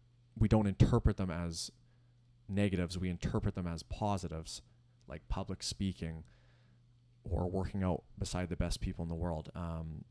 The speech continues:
and that's kinda how we get into that healthy competition that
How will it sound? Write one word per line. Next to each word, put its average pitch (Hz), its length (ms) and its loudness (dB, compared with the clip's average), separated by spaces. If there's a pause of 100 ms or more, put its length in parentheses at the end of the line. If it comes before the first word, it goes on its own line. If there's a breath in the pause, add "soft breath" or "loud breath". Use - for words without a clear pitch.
and 85 160 -4
that's 92 340 -4
kinda 90 220 -4
how 92 180 -2
we 90 140 0
get 80 420 -6 (520)
into 101 240 2
that 82 400 -6 (400 soft breath)
healthy 98 380 -2
competition 85 580 -6
that 80 260 -6